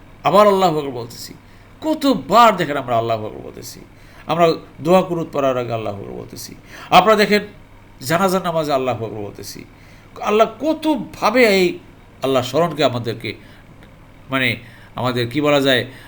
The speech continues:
আহ, জানতে অজান্তে, মনের অজান্তে আল্লাহ অ্যাড করে দিয়েছেন এই বান্দা।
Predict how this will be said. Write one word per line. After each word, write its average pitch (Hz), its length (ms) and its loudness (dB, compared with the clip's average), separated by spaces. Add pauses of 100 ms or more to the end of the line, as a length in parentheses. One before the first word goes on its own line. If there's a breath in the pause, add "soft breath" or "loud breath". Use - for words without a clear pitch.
(140 loud breath)
আহ, 104 240 -6 (680)
জানতে 190 380 2
অজান্তে, 170 500 4
মনের 139 220 0
অজান্তে 120 320 -2
আল্লাহ 110 240 -4
অ্যাড 208 240 4
করে 214 140 4
দিয়েছেন 135 320 0
এই 113 100 -4
বান্দা। 98 360 -8